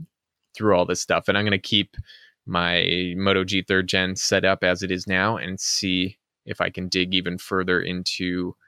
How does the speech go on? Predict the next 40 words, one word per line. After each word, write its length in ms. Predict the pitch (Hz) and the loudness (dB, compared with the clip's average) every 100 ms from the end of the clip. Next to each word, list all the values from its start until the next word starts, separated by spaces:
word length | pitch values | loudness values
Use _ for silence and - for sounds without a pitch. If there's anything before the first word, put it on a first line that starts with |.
| _ _ _ _ | _ _ _ _
into, 580 | - 95 - 92 90 87 | -12 -10 -6 -4 -4 -4
uh, 160 | 87 87 | -2 -4
trying 300 | - 92 90 | 0 0 0
to 220 | - 90 | -2 -4
get 240 | 90 92 - | -4 -6 -4
that, 260 | 87 87 - _ - | -2 -2 -4 _ -16
you 160 | 107 | -10
know, 140 | 87 90 | -6 -6
in 60 | |
a 40 | 90 | -6
place 460 | - 107 98 - | -4 -2 -2 -4
where 160 | - 92 | -2 -2
I'd 140 | 92 | 0
be 140 | 90 85 | -2 -2
able 160 | 90 | 0
to 120 | 90 87 | -2 -6
use 340 | 95 92 92 | -4 -6 -4
it 160 | 87 - | -4 -4
on 100 | 90 | -6
a 60 | 95 | -8
day-to-day 440 | - - 92 87 | -6 -8 -6 -6
basis. 500 | 87 82 - 87 - | -4 -4 -4 -6 -4
I 60 | 92 | -4
think 220 | - 104 | 0 0
another 400 | 95 90 90 92 | 0 0 0 -2
big 240 | 95 92 | -2 -4
thing 340 | - 95 92 92 _ _ - _ | -4 -2 -2 -4 _ _ -20 _
that's 220 | 95 95 | -2 -2
missing 580 | 95 90 - 110 104 104 - _ - | -2 -2 -2 -2 -2 -4 -8 _ -4
right 240 | 95 98 | 0 0
now 280 | 98 101 107 | 0 0 0
on 340 | 113 87 101 | -2 -2 -2
there 300 | 101 107 110 - | 0 0 0 -2
is 720 | 95 92 90 90 92 - - | 0 2 0 -2 -4 -4 -4
maps, 720 | 90 90 101 - - - - - | -2 0 0 -2 -8 -8 -8 -6
a 100 | 90 | -4
good 280 | - 95 | -2 -2
maps 480 | 90 90 92 - - - | -2 -4 -4 -6 -10 -4
app. 300 | 123 143 - - _ _ _ _ _ | -2 -4 -8 -20 _ _ _ _ _
Uh, 320 | - 92 90 | -6 -2 -2